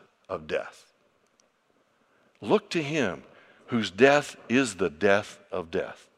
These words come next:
And that, of course, is Jesus Christ. Jesus' death, burial, and resurrection frees us from the shame and the guilt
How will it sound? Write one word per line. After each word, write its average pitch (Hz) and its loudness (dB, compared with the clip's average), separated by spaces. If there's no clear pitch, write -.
And 95 -10
that, 101 0
of 95 -4
course, 90 -8
is 76 -12
Jesus 76 -12
Christ. - -16
Jesus' 160 4
death, 143 8
burial, 160 10
and 131 4
resurrection 131 6
frees 196 6
us 139 10
from 120 2
the 98 2
shame 147 4
and 101 -6
the 101 -6
guilt 95 -4